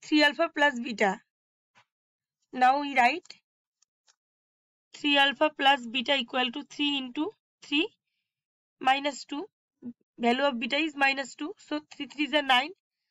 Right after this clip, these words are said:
Nine minus two equal to seven. So we get three alpha plus beta equal to seven. So right option is seven. Alpha, three alpha plus beta equal to seven. This is correct option. Thank you.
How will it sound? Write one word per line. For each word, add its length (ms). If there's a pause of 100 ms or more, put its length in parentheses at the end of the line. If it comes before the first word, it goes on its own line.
(300)
Nine 320
minus 280
two 100
equal 240
to 80
seven. 320 (580)
So 140
we 140
get 340
three 180
alpha 380
plus 240
beta 240
equal 320
to 100
seven. 480 (680)
So 280 (960)
right 220
option 300
is 120 (760)
seven. 560 (600)
Alpha, 380 (140)
three 160
alpha 240
plus 180
beta 220
equal 260
to 80
seven. 320
This 160
is 140
correct 340
option. 400 (160)
Thank 280
you. 220